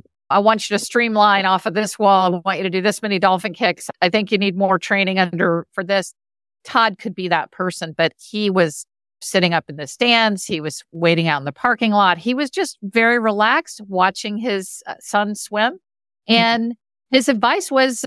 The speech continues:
Speaker 1: "Be hands off and let your coach do the coach thing."
Speaker 2: Yeah, I love that. First, I have to say, when I saw his name on the list of people you interviewed, I was jealous <laughs> that I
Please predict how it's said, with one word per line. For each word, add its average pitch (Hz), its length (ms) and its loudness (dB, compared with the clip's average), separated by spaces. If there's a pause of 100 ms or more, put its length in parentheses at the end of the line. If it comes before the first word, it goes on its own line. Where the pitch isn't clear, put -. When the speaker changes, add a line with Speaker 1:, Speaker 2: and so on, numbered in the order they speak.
Speaker 1:
"Be 269 240 0
hands 285 240 -2
off 277 260 4
and 247 120 -4
let 247 180 -2
your 240 100 -6
coach 254 380 -2
do 254 400 -4 (120)
the 233 80 -4
coach 302 340 -2
thing." 302 280 -4 (440)
Speaker 2:
Yeah, 180 320 2 (100)
I 175 140 2
love 165 260 2
that. 151 320 0
First, 233 200 2
I 214 40 2
have 175 100 0
to 180 80 2
say, 175 200 2
when 170 140 0
I 160 40 -2
saw 165 240 -2
his 151 140 -4
name 160 320 0
on 151 360 -2 (540)
the 156 60 -2
list 165 240 4
of 170 80 -2
people 170 200 0
you 156 120 2
interviewed, 156 460 0
I 147 100 2
was 151 220 -6
jealous 156 560 0
<laughs> - 20 -14
that 214 140 2
I 214 60 6